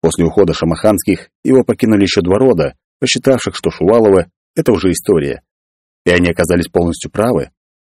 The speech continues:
И официально поддержал меня именно император, признав мой титул даже без всех законных требований специально.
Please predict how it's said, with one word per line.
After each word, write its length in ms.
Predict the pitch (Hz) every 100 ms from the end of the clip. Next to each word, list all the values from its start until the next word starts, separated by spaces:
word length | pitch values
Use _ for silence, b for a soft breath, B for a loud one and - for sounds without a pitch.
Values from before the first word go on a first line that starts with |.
| _ _ _ _ _
И 60 | 104
официально 540 | 151 147 156 151 143
поддержал 480 | - 113 117 113 123
меня 320 | 107 107 107 -
именно 260 | 98 98 104
император, 680 | 98 120 139 131 - - - -
признав 380 | 92 85 90 -
мой 140 | 82
титул 340 | - 120 101 85
даже 260 | 87 87
без 180 | 85 90
всех 380 | - - 120 82
законных 460 | 90 - 98 87
требований 520 | - 131 101 101 95 87
специально. 680 | - - 160 135 85 71